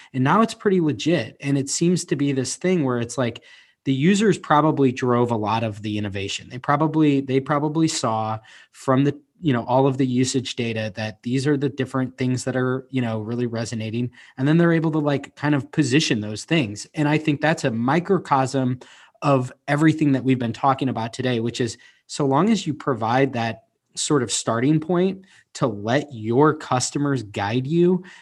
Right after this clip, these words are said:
that I think enables you to get a better sense of what aspects of my business make sense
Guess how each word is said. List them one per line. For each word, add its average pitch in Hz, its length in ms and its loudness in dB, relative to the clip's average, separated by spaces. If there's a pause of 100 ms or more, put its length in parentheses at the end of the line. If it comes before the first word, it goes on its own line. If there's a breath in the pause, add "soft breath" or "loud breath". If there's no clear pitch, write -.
(180 loud breath)
that 139 360 2
I 151 100 0
think 139 280 0
enables 127 460 0
you 123 180 0
to 127 160 -4
get 127 160 -2
a 123 40 -4
better 135 280 0
sense 127 320 -2
of 113 180 -6 (240 soft breath)
what 139 460 2
aspects 131 680 -4
of 123 380 0 (100)
my 123 240 0
business 110 760 -4 (400 loud breath)
make 123 300 0
sense 123 680 -2